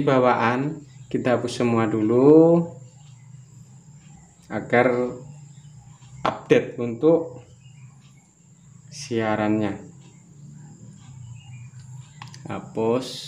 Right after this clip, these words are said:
tambah lagi, kita tambahkan di transponder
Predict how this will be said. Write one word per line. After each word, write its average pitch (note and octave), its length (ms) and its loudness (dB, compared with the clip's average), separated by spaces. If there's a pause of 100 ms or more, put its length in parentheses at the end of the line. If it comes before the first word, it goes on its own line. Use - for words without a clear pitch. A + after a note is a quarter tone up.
(1200)
tambah G#2+ 640 0
lagi, A2+ 540 -2
kita G2+ 340 -4
tambahkan A2 1000 0
di C3 260 -2
transponder A#2+ 1040 0